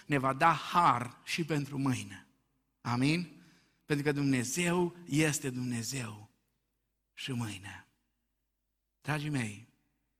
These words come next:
ideea principală care Domnul Iisus ne-o transmite prin mesajul acesta este că El vrea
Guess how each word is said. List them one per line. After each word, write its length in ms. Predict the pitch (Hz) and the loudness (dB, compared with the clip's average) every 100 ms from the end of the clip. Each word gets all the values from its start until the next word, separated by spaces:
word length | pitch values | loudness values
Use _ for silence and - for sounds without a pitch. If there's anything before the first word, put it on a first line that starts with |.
| _ _ _ _ | _ _ _ _
ideea 560 | - 120 139 180 165 151 | -8 -4 -2 0 0 -2
principală 760 | 151 127 113 120 139 123 110 | -4 -4 -6 -8 -4 -4 -6
care 240 | 107 123 110 | -8 -8 -6
Domnul 280 | 131 135 | -6 -6
Iisus 380 | 123 117 131 120 | -6 -8 -10 -10
ne-o 140 | 127 117 | -8 -10
transmite 800 | - 120 117 127 120 113 110 - _ _ _ _ _ _ _ _ | -8 -10 -6 -4 -4 -6 -8 -12 _ _ _ _ _ _ _ _
prin 260 | - 113 117 | -10 -6 -4
mesajul 540 | 110 - 139 139 131 | -6 -6 -8 -8 -8
acesta 680 | 123 - 110 - 110 107 107 _ _ _ _ _ _ _ _ _ | -10 -10 -10 -10 -12 -14 -18 _ _ _ _ _ _ _ _ _
este 380 | - 120 113 117 | -4 -2 -2 -8
că 140 | - | -4
El 240 | 117 123 117 | -2 0 -2
vrea 580 | 110 127 117 98 - | -2 -2 -2 -4 -12